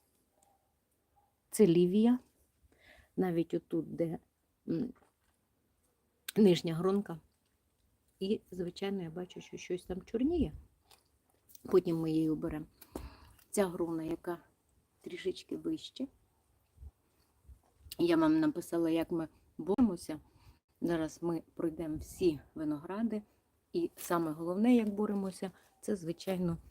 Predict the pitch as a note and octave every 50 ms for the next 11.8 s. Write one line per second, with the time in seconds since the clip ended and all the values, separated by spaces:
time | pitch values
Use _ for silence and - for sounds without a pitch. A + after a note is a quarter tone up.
0 | - _ _ _ _ _ _ _ _ _ - E3+ D#3+ F3 F3 F3 F#3 G3+ G#3+ G3+
1 | - - - - - F3+ E3 D#3 - - E3+ D#3 F3+ E3 D#3+ D3 - - - -
2 | E3+ E3 E3 D#3 D3+ D3+ D3+ D3 D#3+ D#3 D3+ - - _ _ _ _ _ _ _
3 | _ _ - E3 - F3 F3 E3+ D#3+ D#3 E3+ E3+ D#3+ D3 - - - - - _
4 | _ _ _ - - E3 - - F3+ F3 F3 F3+ E3+ E3+ E3 D3+ D3+ D3+ D3+ D#3
5 | E3 D#3 - - - D#3 D3+ F3 F#3+ A3+ C4 - - F3 E3+ - - _ _ _
6 | _ _ _ _ _ _ _ _ _ _ _ _ - G3 F3 F#3+ F#3+ G3 - A3
7 | A3 A3 G3 E3+ D#3+ D3+ - - - F3+ E3+ E3 D#3 - _ _ - D#3+ D#3+ -
8 | - - - F#3 G3+ G#3+ G#3+ - _ _ _ _ _ _ _ _ _ _ _ _
9 | _ _ _ _ _ _ _ _ _ _ - - - - F#3 F#3 F3 F3 E3 F3
10 | F3+ F#3+ G3 - B3 A#3 - - F3+ D#3+ - - D#3+ D#3+ - - E3 E3 E3+ F#3+
11 | F#3+ F#3+ E3+ - - D#3+ - - - - - - C#3 C#3 B2+ -